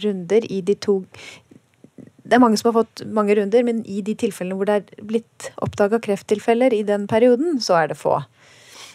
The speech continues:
Ehm, eh, det med livmorkreft er jo sånn at det, eh, er veldig assosiert med, eh,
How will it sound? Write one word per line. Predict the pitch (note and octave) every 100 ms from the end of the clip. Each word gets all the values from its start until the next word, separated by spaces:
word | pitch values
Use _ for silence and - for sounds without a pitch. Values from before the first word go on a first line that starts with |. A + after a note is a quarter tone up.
| -
Ehm, | - A3+ A3+ A#3 - - _ - _ - -
eh, | G#3+ G#3+ G#3 G#3
det | G3+ G#3 G#3
med | G#3 G#3+ G#3+ G#3+ - _ _ _ _ _ -
livmorkreft | - F#3 F#3 F#3+ F#3+ - C4 - -
er | F3 F3
jo | F#3 G#3 G3+
sånn | F#3+ F3+ F3+
at | F#3 -
det, | F3+ F#3 F3+ F#3+ A3 - _ _ _ _ _ _ -
eh, | G3 G3 G3 G3 G3 G#3+ - _ _ _ _ _ _
er | - G3
veldig | G3+ A#3 F3+ G#3 -
assosiert | D#3+ A3 - G#3 F#3 - G3
med, | F#2 F#2+ F3 _ _ -
eh, | G3+ F#3+ F#3+ F#3+ F#3+